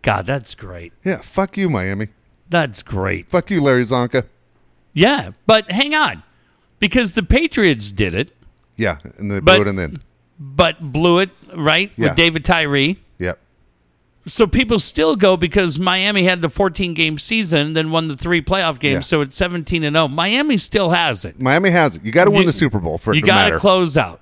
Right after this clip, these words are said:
Speaker 2: Yeah,
Speaker 1: Yeah.
Speaker 2: you gotta close out. But they're gonna go sixteen and oh. They just might not make it through the playoffs.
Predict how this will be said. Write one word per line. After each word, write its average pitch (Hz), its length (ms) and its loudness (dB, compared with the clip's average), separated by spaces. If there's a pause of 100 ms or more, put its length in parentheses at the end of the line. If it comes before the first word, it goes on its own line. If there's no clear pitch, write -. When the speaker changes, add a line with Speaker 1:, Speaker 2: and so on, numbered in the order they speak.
Speaker 2:
Yeah, 98 140 -4
Speaker 1:
Yeah. 131 320 0
Speaker 2:
you 98 140 -10
gotta 120 180 2
close 117 260 -2
out. 104 140 -4
But 117 140 -4
they're 190 100 2
gonna 208 200 2
go 175 160 4
sixteen 117 460 -8
and 85 140 -6
oh. 73 140 -8 (340)
They 135 140 2
just 139 240 -2
might 123 180 2
not 117 140 -2
make 110 200 -2
it 104 60 -6
through 98 100 -8
the 82 60 -14
playoffs. 76 460 -8